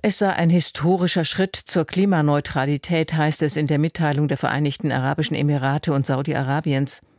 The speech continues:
Sie hätten eher Schrittchen schreiben sollen oder Stolperschrittchen, denn gemeint ist kein Stopp von Öl und Gas, sondern während der Förderung und Produktion sollen keine Treibhausgase anfallen.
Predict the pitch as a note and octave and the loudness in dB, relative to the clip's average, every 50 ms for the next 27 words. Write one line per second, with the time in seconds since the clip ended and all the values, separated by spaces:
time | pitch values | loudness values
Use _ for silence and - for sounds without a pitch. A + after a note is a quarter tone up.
0 | - - - - - - - - - E3 F#3 G3+ - G3 E3+ - E3 D#3+ D3+ C#3 | -20 -20 -20 -20 -20 -20 -8 -2 2 2 2 2 2 0 0 2 2 2 2 0
1 | - - - E3+ D3+ - - - - - E3+ D#3+ D3 B2+ A#2 - - - C3 B2+ | -2 -2 -2 -2 -2 -2 -6 -8 -4 -2 0 2 2 0 0 -2 -4 -2 -2 -2
2 | C3+ C#3 - - D3+ C#3 - D#3+ D3 D3+ D#3 D#3+ D#3+ - F3 E3+ D#3 E3+ D#3 D3 | -2 -2 -2 -2 -2 0 0 2 2 2 2 0 0 2 2 2 2 2 2 0
3 | - - - - - - - - - F#3+ G3 A3+ A#3+ - - C3+ B2 - - - | -2 -6 -14 -18 -12 -12 -6 -2 0 0 0 0 0 -2 -2 -2 -2 -2 -2 -2
4 | D#3+ - - - - - D#3 B2+ B2 A#2+ - - - - - - - - E3+ E3 | -2 -2 -2 -4 -2 -2 0 0 -2 -2 -6 -10 -16 -20 -20 -20 -6 -2 0 2
5 | E3 D#3 D3 - E3+ E3 E3 E3 F3+ A3+ B3 - - D3 - - - - - - | 2 2 2 2 2 2 2 2 2 0 -2 -2 -4 -4 -6 -6 -8 -8 -4 0
6 | D#3 C#3+ C3+ - - - - - B3+ B3+ - - - - - - F3+ D#3 D3 - | 0 0 0 0 -2 -6 -4 -2 -2 -4 -4 -6 -10 -12 -6 -2 0 0 2 2
7 | - D#3+ D#3 C#3 B2+ C#3 - - D3+ C3+ B2+ C3+ C3 - - - - D#3+ C#3 E3 | 2 2 2 2 2 0 0 0 0 0 0 0 -2 -4 -6 -8 -6 -2 0 0
8 | C3+ C#3 C#3 B2+ C#3 D3+ F3+ A#3+ C4 - - - - - - - - - _ - | 2 2 2 2 2 2 0 0 -2 -6 -12 -20 -20 -20 -20 -20 -20 -14 _ 0
9 | D#3+ F3+ G#3 G#3+ B3 A3 - D3+ C#3+ - - G3+ A#3 B3+ C4+ A#3 G#3 G3+ F#3 E3 | 2 2 2 2 2 0 0 -2 -2 -2 -2 -2 0 0 0 0 0 0 0 -2
10 | - - - F3 D#3+ D3+ - - - - - A3 B3+ B3 F3+ C#3 B2+ - - C3+ | -2 -2 -2 -2 0 -2 -4 -6 -8 -4 -2 0 2 2 2 2 0 -2 -4 -2
11 | - D#3 C3+ B2 A#2+ B2 - - - E3+ D#3 D3+ D3 C3+ B2+ B2 - - - C#3 | 0 0 2 0 0 -2 -4 -4 -2 -2 0 2 2 2 2 0 -2 -4 -2 -2
12 | B2+ C3+ - - C#3 C3 A#2+ B2 - - - C3 A#2+ B2 B2 C#3 - - C3 C3 | -2 -2 -4 -4 -4 -2 -2 -2 -2 -2 -2 -2 0 0 0 0 -2 0 -2 -2
13 | - - C#3+ B2 B2 B2 B2+ | -2 -2 -2 -2 -2 -2 -4